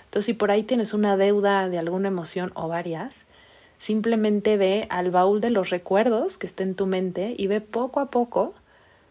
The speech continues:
conectando con cada una de estas emociones porque están ahí en tu cuerpo esperando a que las voltees a ver y que las transites, que pases por ellas para que entonces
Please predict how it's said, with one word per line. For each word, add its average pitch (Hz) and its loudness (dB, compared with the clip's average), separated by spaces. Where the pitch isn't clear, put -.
conectando 196 -2
con 190 -6
cada 196 0
una 202 -2
de 185 -2
estas 196 -6
emociones 196 -6
porque - -10
están 233 -4
ahí 190 0
en 247 2
tu 208 -2
cuerpo 202 -2
esperando 202 0
a 175 -2
que 175 -4
las 170 -4
voltees 175 -2
a 202 4
ver 165 -6
y - -10
que 180 -2
las 165 -2
transites, 170 -2
que 185 -4
pases 214 0
por 170 -8
ellas 185 0
para 170 -8
que 185 -6
entonces 185 0